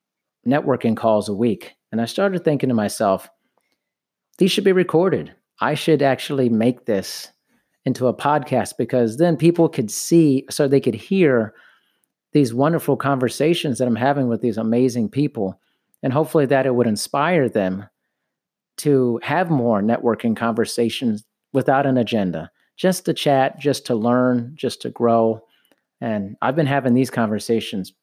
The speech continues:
for over a decade, and I wanted them to come to light and not be in, you know, the back of the room or the back of the house.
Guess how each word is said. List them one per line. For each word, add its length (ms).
for 120
over 160
a 80
decade, 500
and 640
I 60
wanted 260
them 200
to 60
come 260
to 60
light 300
and 100
not 260
be 360
in, 720
you 100
know, 140
the 100
back 280
of 80
the 100
room 400
or 120
the 80
back 220
of 60
the 80
house. 500